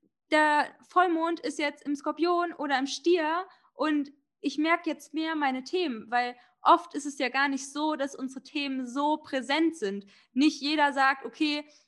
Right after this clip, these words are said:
ähm, ja, also meine Schattenthemen, die sind jetzt A, B und C und da, an denen arbeite ich gerade“, sondern viele Menschen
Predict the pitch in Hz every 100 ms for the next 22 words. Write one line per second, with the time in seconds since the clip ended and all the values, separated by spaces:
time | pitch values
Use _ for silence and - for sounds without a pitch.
0 | _ - 285 285 285 277 _ _ - 269
1 | 247 - - 240 220 220 302 381 - 339
2 | 339 359 330 349 320 285 277 277 269 262
3 | 254 269 262 247 226 220 339 320 320 403
4 | - _ _ _ 262 269 269 - 262 254
5 | 247 254 240 - 320 311 240 - - 226
6 | 233 262 240 240 240 240 240 - 294 294
7 | 277 254 262 262 254 247 240